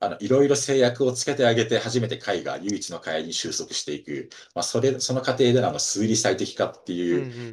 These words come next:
Speaker 1: あの、なんでしょう、まあ、分野っていうか、まあ、手法を使うんですけれど、
Speaker 2: ええ。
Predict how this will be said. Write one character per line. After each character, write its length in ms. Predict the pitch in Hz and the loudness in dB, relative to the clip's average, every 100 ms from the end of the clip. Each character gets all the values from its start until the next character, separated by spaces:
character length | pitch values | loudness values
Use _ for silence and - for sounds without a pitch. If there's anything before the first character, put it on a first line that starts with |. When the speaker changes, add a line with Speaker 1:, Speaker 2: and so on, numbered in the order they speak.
| - | -8
Speaker 1:
あ 140 | 71 | -8
の、 200 | 71 71 | -6 -8
な 100 | 76 | -8
ん 40 | - | -8
で 40 | |
し 80 | - | -10
ょ 40 | |
う、 140 | - 78 | -10 -8
ま 100 | 73 | -8
あ、 20 | |
分 240 | - 90 | -6 -4
野 100 | 147 | -4
っ 100 | - | -6
て 100 | - | -8
い 40 | - | -10
う 40 | |
か、 120 | - | -12
ま 80 | 120 | -8
あ、 40 | |
手 200 | - - | -4 -4
法 140 | - 87 | 0 0
を 60 | |
使 220 | - - 85 | 0 0 0
う 100 | 80 | -2
ん 60 | |
で 80 | 127 | -4
す 120 | - | -6
け 80 | 143 | -6
れ 100 | 123 | -8
ど、 60 | 120 | -4
Speaker 2:
え 400 | 135 120 110 | -4 -4 -8
え。 20 | 110 | -14